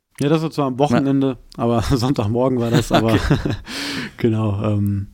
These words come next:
Speaker 1: ja, ich hätte Lust auf jeden Fall auch mal längere Tageswanderungen wieder zu machen, weil grad zu der Jahreszeit haben wir auch schon oft drüber geredet, wenn's so
Speaker 2: Mhm.
Speaker 1: schnell dunkel wird, dann ist das meistens das Beste, was man machen kann,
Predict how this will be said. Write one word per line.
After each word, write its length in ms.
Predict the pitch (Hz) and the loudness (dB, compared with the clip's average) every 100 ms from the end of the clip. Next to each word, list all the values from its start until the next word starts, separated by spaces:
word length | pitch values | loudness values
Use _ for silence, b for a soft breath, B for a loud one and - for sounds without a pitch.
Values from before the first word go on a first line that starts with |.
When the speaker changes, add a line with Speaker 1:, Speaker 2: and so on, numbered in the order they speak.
| _ _ - | _ _ -6
Speaker 1:
ja, 260 | 101 101 101 | -2 -2 -2
ich 100 | - | 0
hätte 180 | 160 160 | 2 2
Lust 220 | 170 170 | 0 0
auf 100 | 120 | -2
jeden 120 | 139 | -2
Fall 120 | 147 131 | 0 -2
auch 100 | 113 | 0
mal 140 | 123 | 0
längere 300 | 135 143 135 | 2 2 0
Tageswanderungen 800 | - 123 120 123 123 120 117 113 | 0 -2 -2 -2 0 0 0 0
wieder 140 | 117 | -2
zu 160 | 107 117 | 0 -2
machen, 320 | 110 104 110 | 0 -2 -2
weil 100 | 107 | -2
grad 260 | 104 104 107 | 0 -2 -4
zu 260 | - - | -10 -4
der 120 | 110 110 | -2 0
Jahreszeit 380 | 117 117 117 | -2 -2 -2
haben 100 | 107 | 0
wir 100 | 107 | 0
auch 80 | 117 | -2
schon 160 | 110 123 | -4 -4
oft 180 | 113 - | -4 -2
drüber 180 | 120 113 | 0 0
geredet, 400 | 107 117 113 110 | 0 0 0 0
wenn's 400 | 110 107 - - | -2 -4 -10 -2
so 140 | 101 | 2
Speaker 2:
Mhm. 20 | |
Speaker 1:
schnell 200 | 98 117 | 2 2
dunkel 400 | 110 113 123 123 | 0 -2 0 0
wird, 220 | 113 120 117 | 2 0 0
dann 80 | |
ist 120 | 113 127 | -4 -4
das 120 | 107 | -2
meistens 260 | 117 120 120 | -2 0 -2
das 120 | 104 | 0
Beste, 300 | 135 131 127 | -2 -2 -2
was 160 | 123 | -2
man 80 | 117 | 0
machen 240 | 123 135 131 | 0 0 0
kann, 320 | 123 123 | 0 0